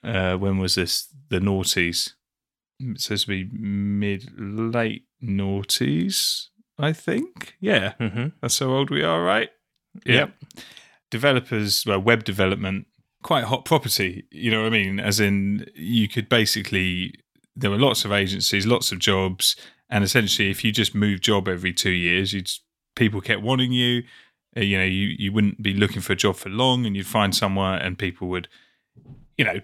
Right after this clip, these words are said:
Speaker 1: not chuck money completely at you, but certainly there wasn't a lot of negotiation. You could basically say, "Well, here's what I want," and people generally paid it.
Speaker 2: Mm-hmm.
Speaker 1: Um, and I think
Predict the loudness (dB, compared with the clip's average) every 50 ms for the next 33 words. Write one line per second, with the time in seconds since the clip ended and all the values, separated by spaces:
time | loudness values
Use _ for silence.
0 | -2 2 2 2 2 0 -8 _ _ _ _ _ _ _ _ _ _ 0 0 0
1 | 0 -2 -4 -2 0 0 2 2 0 0 0 -2 -4 -8 -8 -8 -6 0 2 2
2 | 4 4 2 -2 -2 0 2 2 2 2 0 -2 -4 0 2 2 2 2 0 0
3 | 0 0 2 0 0 -2 -6 -10 -14 -18 -6 -2 0 2 4 4 4 4 2 2
4 | 2 2 2 0 0 -2 -2 0 0 0 0 0 0 2 2 2 0 0 -4 -4
5 | -6 -6 -6 -6 -4 -4 -4 0 2 2 2 2 0 -2 -2 -2 -2 -2 -2 0
6 | 0 0 0 0 -2 -2 -2 -2 -2 -2 -4 -4 -6 -6 -6 -8 -10 -6 -6 -6
7 | -4 -4 -8 -10 -10 -12 -16 _ _ _ -2 -2 0 0 0 -4 -4 -2 0 0
8 | 0 0 0 -4 -6 -8 -8 -8 -10 -16 _ _ _ _ -2 -2 -2 -2 -2 0
9 | 0 2 2 2 0 0 -2 -2 -4 -4 -6 -10 _ _ _ _ _ 0 2 2
10 | 0 0 -4 -8 -4 0 2 2 2 0 0 -4 -10 -16 -16